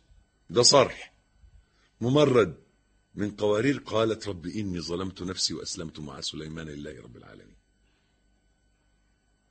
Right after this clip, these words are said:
لما انبهرت، حصل لها نوع إبهار. يا جماعة، أنا كتير قلت، وآسف، إن للأسف الشديد إن الباطل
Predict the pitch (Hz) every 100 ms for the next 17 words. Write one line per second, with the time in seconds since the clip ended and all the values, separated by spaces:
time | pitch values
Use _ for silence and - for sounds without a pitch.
0 | _ _ _ _ _ _ _ _ 76 90
1 | 90 82 139 92 73 _ - - _ _
2 | _ _ _ 107 120 131 180 196 - -
3 | 120 127 147 110 - - _ _ - -
4 | - _ 117 135 175 190 190 - 175 185
5 | 165 - 226 254 247 190 190 214 123 -
6 | - - _ _ _ _ _ _ _ _
7 | _ _ _ _ 87 127 127 - 85 -
8 | - _ _ _ _ _ 1077 _ _ _
9 | _ _ _ _ _ 101 101 98 - 160
10 | 156 139 127 127 156 - - _ _ _
11 | _ _ _ 117 113 110 90 165 208 214
12 | 226 214